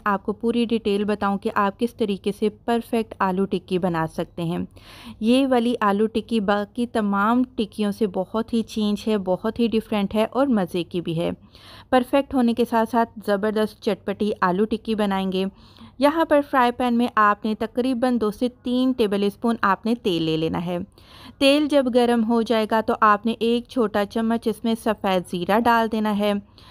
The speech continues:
ज़ीरे को आपने तेल में अच्छी तरह से चटकने देना है। हल्का सा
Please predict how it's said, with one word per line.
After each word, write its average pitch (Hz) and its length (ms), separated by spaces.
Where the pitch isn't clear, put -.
ज़ीरे 269 300
को 320 140
आपने 240 440
तेल 220 220
में 226 220
अच्छी 254 360
तरह 208 260
से 262 160
चटकने 214 680
देना 165 260
है। 170 380
हल्का 262 400
सा 262 200